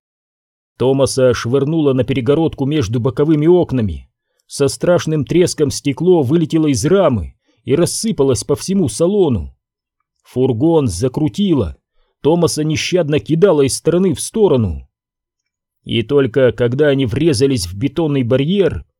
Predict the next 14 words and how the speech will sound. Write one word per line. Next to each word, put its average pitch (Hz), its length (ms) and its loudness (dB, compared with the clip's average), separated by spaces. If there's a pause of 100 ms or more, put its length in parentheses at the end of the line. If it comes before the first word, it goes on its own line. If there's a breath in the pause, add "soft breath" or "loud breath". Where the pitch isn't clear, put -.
(300)
ужасный 143 640 -2
скрип 170 420 -6
покрышек 147 640 -2
и 170 80 -4
металлический 143 720 -2
скрежет 151 720 0 (200)
стихли. 123 920 -4 (1080)
Весь 117 460 -2
в - 80 -20
ссадинах, 127 760 -4 (380)
Томас 139 420 0
поднялся 135 600 -2
на 139 100 -2
колени, 143 640 0